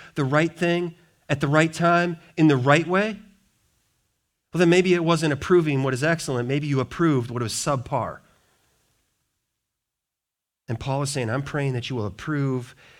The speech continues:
what is excellent." Paul is saying, "Don't, don't have the, don't have the standard for your life and what you do." Well, is this harmful to me?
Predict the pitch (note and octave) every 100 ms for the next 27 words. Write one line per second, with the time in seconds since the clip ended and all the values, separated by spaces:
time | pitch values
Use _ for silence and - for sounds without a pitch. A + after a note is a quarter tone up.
0 | _ _ _ A2+ A2+ G2+ - - - -
1 | A#2 A#2 - - E2 D2 - - - _
2 | _ _ _ _ _ _ _ _ _ _
3 | _ _ _ - D#3+ D#3 D#3+ D#3+ D#3 A#2+
4 | D#3 D3 C3+ D#3 F3 C3 E3+ D3 E3 E3
5 | C#3+ C3 A#2+ A#2 _ _ _ _ _ -
6 | E3+ E3 F3+ D#3 C3+ - - C#3+ C#3+ C3+
7 | A#2+ - A2+ A2+ A2+ A2 A2+ G#2+ G#2 G#2+
8 | G#2+ G2+ A#2+ C3 C#3 - B2 B2+ D#3+ E3
9 | G3 F#3+ G3 F#3+ F#3+